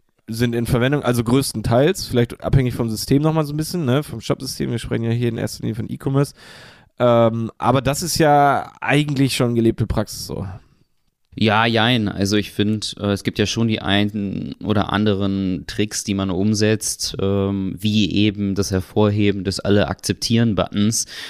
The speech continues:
Speaker 2: ähm,
Speaker 1: Ach so.
Speaker 2: und das Ablehnen als kleinen Link hinzufügen, äh, was wir als Marketer oder E-Commerce, ähm, eben, äh, Berater, sag ich jetzt mal, ähm,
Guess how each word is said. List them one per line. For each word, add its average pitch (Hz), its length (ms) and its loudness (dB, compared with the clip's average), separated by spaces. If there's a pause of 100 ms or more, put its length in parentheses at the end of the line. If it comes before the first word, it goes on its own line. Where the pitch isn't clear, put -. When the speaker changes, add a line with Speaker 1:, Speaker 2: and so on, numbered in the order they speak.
(120)
Speaker 2:
ähm, 98 140 2
Speaker 1:
Ach 98 80 6
so. 101 160 4
Speaker 2:
und 110 260 2
das 104 240 -2
Ablehnen 107 600 2
als 95 240 0
kleinen 104 320 2
Link 110 320 2
hinzufügen, 104 800 0 (360)
äh, 98 280 4
was 92 300 -2
wir 104 280 2
als 92 200 -2
Marketer 107 600 0
oder 101 240 2
E-Commerce, 107 1000 -2
ähm, 101 680 -2 (480)
eben, 101 720 -2
äh, 101 120 0
Berater, 104 560 -2
sag 127 100 2
ich 127 80 4
jetzt 117 140 -2
mal, 117 420 2
ähm, 98 500 -2